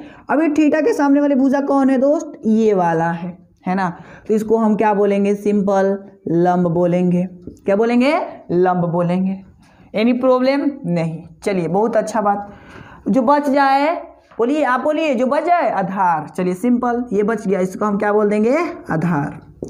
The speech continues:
काम बन गया। कितना आसान काम था और इसी को problem होता है बहुतों लोग को। चलिए, अब मैं लिखता हूँ इधर, जो बात समझिएगा,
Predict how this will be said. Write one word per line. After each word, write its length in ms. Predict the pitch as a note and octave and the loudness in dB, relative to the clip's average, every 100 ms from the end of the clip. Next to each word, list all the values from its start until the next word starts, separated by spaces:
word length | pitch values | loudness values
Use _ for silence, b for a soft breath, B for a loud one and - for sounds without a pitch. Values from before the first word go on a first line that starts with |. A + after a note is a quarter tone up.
| B B B G#3+ | B B B -2
काम 180 | A3 | 0
बन 160 | A3 G#3 | 0 -2
गया। 240 | G3+ G3 - b b b C4 | -4 -8 -16 b b b -2
कितना 300 | D4 E4+ E4 | 2 2 2
आसान 460 | D4 D4 C4+ C4 | 0 0 0 0
काम 260 | C4 B3 A#3 | 0 -2 0
था 180 | B3 C4+ F4 F#4 B - | 0 0 0 -2 B -4
और 180 | A#3+ C4+ | -2 -2
इसी 200 | C4+ D4+ | -2 -4
को 120 | D4+ | -4
problem 400 | D#4 F4 F4+ E4 | -2 0 0 2
होता 220 | C#4+ D4 | 0 0
है 80 | C#4+ | 0
बहुतों 300 | C4+ C4+ C4+ | 0 0 0
लोग 160 | B3+ B3 | 0 -4
को। 120 | B3+ B B - | -8 B B -4
चलिए, 160 | B3+ B3+ | -2 0
अब 260 | B3+ E4 | 0 0
मैं 180 | F4 D4+ | 2 0
लिखता 300 | C4+ C4 C#4 | 0 -2 -2
हूँ 180 | C4 B3+ | 0 0
इधर, 220 | A#3 B3 | 0 0
जो 120 | A3+ G3+ | 0 0
बात 300 | G#3 A3 A3+ | 0 -2 -4
समझिएगा, 540 | G#3 G#3+ A#3 E3+ | -4 -2 -2 -2